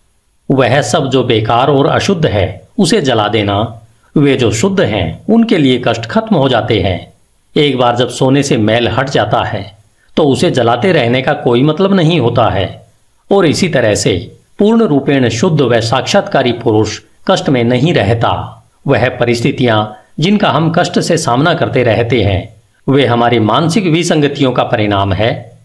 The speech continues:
वे परिस्थितियां जिनका हम कृपा व आनंद से सामना करते हैं, वे हमारी मानसिक संगति का नतीजा है।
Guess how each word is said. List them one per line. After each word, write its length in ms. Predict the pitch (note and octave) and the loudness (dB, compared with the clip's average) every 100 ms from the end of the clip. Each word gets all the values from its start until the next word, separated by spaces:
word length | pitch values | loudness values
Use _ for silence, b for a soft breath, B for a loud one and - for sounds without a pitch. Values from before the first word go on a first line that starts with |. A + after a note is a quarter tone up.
| _ _ - | _ _ -4
वे 180 | C#3 F#3+ | 0 0
परिस्थितियां 1000 | G3+ B2 A2 A#2 D3 B2+ G#2 G2+ G#2+ - - | 0 0 -2 -2 -2 0 0 0 -4 -10 -4
जिनका 300 | D#3+ G#3+ G#3 | 0 2 2
हम 200 | D3+ F#3 | 2 0
कृपा 320 | - C#3 C#3+ B2 | -2 -2 0 2
व 100 | A#2 | 2
आनंद 440 | G#2+ G#2+ B2+ D#3+ | 2 2 2 0
से 180 | D#3+ D#3+ | 0 0
सामना 340 | D#3+ B2 A2 | 0 0 0
करते 360 | A2+ G#2 B2+ G2+ | -2 -2 0 0
हैं, 360 | G2+ G2+ - - _ _ - | 0 -4 -8 -20 _ _ -2
वे 160 | E3 B2 | 0 2
हमारी 340 | A#2 A#2 A#2 | 2 2 2
मानसिक 440 | G#2+ B2 D#3 F#3 | 2 2 0 -2
संगति 460 | D#3+ B2+ B2+ B2+ D3 | -2 0 0 0 -2
का 160 | A#2 G2+ | 0 -2
नतीजा 400 | G2+ D3+ D3+ A2+ | 0 0 0 0
है। 420 | E2 - - | -2 -4 -6